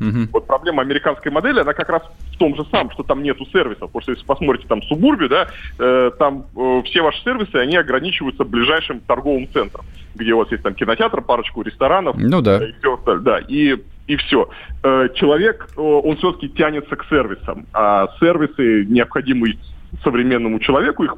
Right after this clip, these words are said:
Speaker 2: можно обеспечить, э, только при определённой плотности, которую субурбия не даёт, которую даёт город. Другой вопрос, что, э, не надо из крайности в крайность. Если, если у нас есть крайность в виде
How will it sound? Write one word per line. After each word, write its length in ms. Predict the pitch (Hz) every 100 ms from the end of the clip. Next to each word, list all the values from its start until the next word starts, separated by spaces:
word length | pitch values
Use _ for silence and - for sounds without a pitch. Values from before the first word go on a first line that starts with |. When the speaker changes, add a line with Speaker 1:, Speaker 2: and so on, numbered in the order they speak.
| -
Speaker 2:
можно 420 | 156 170 147 123 - -
обеспечить, 840 | - 135 131 - 196 196 - - - -
э, 240 | 131 127 -
только 260 | 165 156
при 160 | 151 131
определённой 520 | 123 131 127 143 135
плотности, 500 | - 147 151 135 -
которую 340 | - - 131
субурбия 440 | 123 123 127 120 120
не 80 | 117
даёт, 300 | 131 131 -
которую 260 | - 107
даёт 240 | 110 107 107
город. 240 | - 117 - - - - -
Другой 260 | 127 131 180
вопрос, 300 | 147 165 151 -
что, 400 | 143 135 127 113 - -
э, 800 | 123 127 123 123 123 117 113 110 95
не 100 | 127
надо 220 | 147 151
из 140 | 139 -
крайности 420 | - 127 123 -
в 60 | 147
крайность. 300 | 165 123 117
Если, 400 | 110 123 113 120
если 180 | 120 135
у 20 |
нас 100 | 120
есть 120 | 123
крайность 380 | - 131 120 113
в 40 |
виде 140 | 117